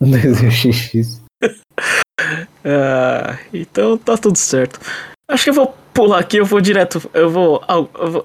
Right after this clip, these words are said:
Speaker 2: eu vou dar só os meus, meus highlights da parte de finanças, né? Que, que eu sei que pouca gente gosta, mas eu gosto bastante. A gente teve, os, o, é, obviamente, sempre os relatórios do Q quatro de dois mil e vinte,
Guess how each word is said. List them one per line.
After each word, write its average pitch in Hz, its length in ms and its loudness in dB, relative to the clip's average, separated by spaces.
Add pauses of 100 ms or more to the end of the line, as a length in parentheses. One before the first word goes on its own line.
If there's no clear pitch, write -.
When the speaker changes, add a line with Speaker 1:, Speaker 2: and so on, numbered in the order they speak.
Speaker 2:
eu 165 100 0
vou 170 160 0
dar 165 140 0
só 180 240 2
os 156 80 2
meus, 143 440 0
meus 139 180 0
highlights 135 540 0
da 135 120 -2
parte 135 540 -4 (180)
de 135 180 -4
finanças, 139 600 -2
né? 143 120 -4 (340)
Que, 120 320 -6 (100)
que - 100 -10
eu 135 40 -6
sei 135 160 -6
que - 340 -8
pouca 139 260 -4
gente 135 280 -4
gosta, 208 340 -2
mas 127 440 -6
eu 135 220 -6 (180)
gosto - 360 -6
bastante. 156 540 -2 (360)
A - 60 -2
gente - 120 -2
teve, 294 180 2
os, 190 220 0
o, 123 380 2 (140)
é, 120 380 0
obviamente, 131 500 0
sempre 139 260 -2
os 123 80 -4
relatórios 123 440 0
do 120 100 -4
Q 123 160 -4
quatro 127 400 -4
de 123 100 -8
dois 120 160 -2
mil 123 120 -4
e 117 40 -6
vinte, 131 800 -4